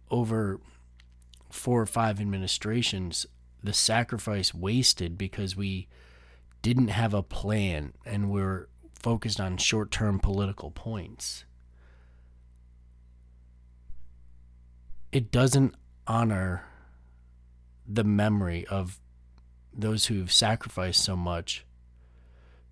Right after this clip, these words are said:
to empower people that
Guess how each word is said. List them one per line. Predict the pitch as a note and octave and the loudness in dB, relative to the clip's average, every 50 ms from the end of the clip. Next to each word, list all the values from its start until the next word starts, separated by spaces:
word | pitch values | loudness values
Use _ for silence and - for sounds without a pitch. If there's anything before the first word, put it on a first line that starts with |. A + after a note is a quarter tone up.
| - - - | -20 -10 -6
to | - - B2 A2+ | -2 0 0 2
empower | G#2+ G#2+ G#2 - A2+ B2 B2 C3+ D#3 D3+ | 0 0 -2 0 0 2 2 2 2 0
people | C3 - - - - C#3 C#3+ C3+ - - F#2+ F#2 F2+ E2 - - - - | -2 -4 -10 -4 0 0 0 0 0 -2 0 0 0 -2 -6 -10 -12 -6
that | F#2+ G2+ G2+ G2+ G2 F#2+ - | -2 0 0 0 0 -2 -4